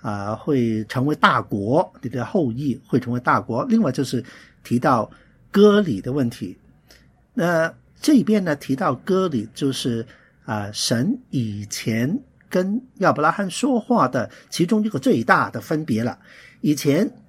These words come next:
只是讲到你将会有一个，有后代，后代又再生后代，那么我会赐福给你的后代。这些都是重复的话，已经提过几次了。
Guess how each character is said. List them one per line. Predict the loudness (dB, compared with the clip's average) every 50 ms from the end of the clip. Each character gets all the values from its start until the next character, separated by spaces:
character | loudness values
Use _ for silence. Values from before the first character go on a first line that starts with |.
| _ -10
只 | -4 -2 -2 -2
是 | 0 -2 -2 -2
讲 | -2 -2 -4 -2 0
到 | 0 2 2 0 -2 -6 -14 -20 -20 -20 -20 -20 _ _ _ _
你 | 2 4 4
将 | 4 6 4 4 4
会 | 4 2 2 2 0 -2 -10 -20 -6
有 | -2 0 0 0 0 -2
一 | -2 -4 -4
个， | -4 -4 -2 -2 -2 -2 -6 -8 -6 -2
有 | -2 -2 0
后 | 4 4 4 4
代， | 4 4 2 2 0 -4
后 | -2 -2 0 0
代 | 2 2 2 0 0 0 -2 -4 -4 -6 -4
又 | -2 0 0 0
再 | 0 0 0 0
生 | 0 0 -2 -2 -2 0
后 | 2 2 2 2
代， | 2 -2 -2 -4 -6 -12 -20 -20 -20 -20 -10 -4
那 | -2 -2
么 | 0 0 0
我 | 0 -2 -4
会 | -4 0 2 2 2 2
赐 | 0 -6 -4 0 0 0 0
福 | -2 -4 -4 -4 -2
给 | 0 -2 -2
你 | -2 -4
的 | -6 -4
后 | -2 -2 -2
代。 | -2 -4 -6 -8 -10 -18 -20 -20 _ _ _ _ _ _ _ _ _
这 | 4 4 4
些 | 6 4 4
都 | 4 2 2
是 | 0 -2 -4
重 | -6 -6 -6 -4 -4 -4
复 | -4 0 0 0
的 | 0 0 -2
话， | 0 0 0 0 -2 -6 _ _ _ _ _ _ _ _
已 | -4 -2
经 | 0 0 0 0
提 | -2 -2 -2 0
过 | 2 0 0 0
几 | -2 -6 -10 -10 -10
次 | -10 -8 -6 -6 -6
了。 | -6 -8